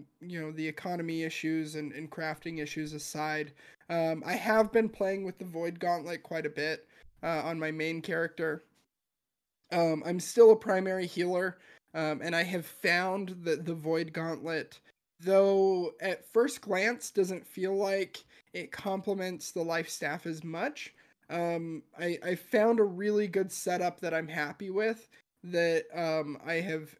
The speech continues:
actually increased my healing output because of it in wars and dungeons and things like that. Uh, the Void Gauntlet has one specific ability where you can put a debuff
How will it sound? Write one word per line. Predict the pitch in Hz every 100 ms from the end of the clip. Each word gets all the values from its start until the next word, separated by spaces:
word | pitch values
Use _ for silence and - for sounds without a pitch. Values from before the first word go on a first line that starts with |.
| _
actually | 175 233 240 185 -
increased | 185 190 - 180 170 -
my | 165
healing | 151 170 160 147
output | 147 151 - 156 135 - _ _ _ _
because | 147 143 165 151
of | 147
it | 147 139
in | 156 160 147 156 151
wars | 165 160 151 151 147
and | 160 147
dungeons | 151 147 147 156 156 151
and | 151
things | 147 147
like | 147 139 147
that. | 143 143 - - - _
Uh, | 160 160 151
the | 175
Void | 170 214 262
Gauntlet | 269 254 226 208 196
has | 196 180
one | 185 165 175 196
specific | - 185 - 175 165
ability | 160 151 156 151 143
where | 143 151
you | 156 175
can | 226 208
put | - 202 185 -
a | 170
debuff | 160 175 196 202 208